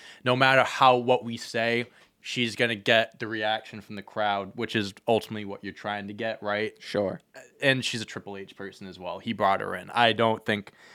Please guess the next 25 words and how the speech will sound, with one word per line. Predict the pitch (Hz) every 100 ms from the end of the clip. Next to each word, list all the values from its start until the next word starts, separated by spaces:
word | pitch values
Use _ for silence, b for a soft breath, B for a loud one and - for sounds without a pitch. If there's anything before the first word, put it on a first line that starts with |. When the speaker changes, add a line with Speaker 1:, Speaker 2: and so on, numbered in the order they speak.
| b b
Speaker 1:
that | 98 113 117 123
would | 127
ever | 123
happen. | 123 135 131 143 139 - b b b -
Would | 107 107
she | -
leave? | 98 98 120 180 - -
I |
mean, | 95
she | 95 95
basically | 85 135 -
did | 78 110
it | 80
once | 92 107 -
already, | 87 90 95 92
so | - 104
I |
can | 95
definitely | 98 - 104
see | - 98
her | 92 87
doing | 90 98 90
it | 85
again, | 87 101 107
like, | 90 -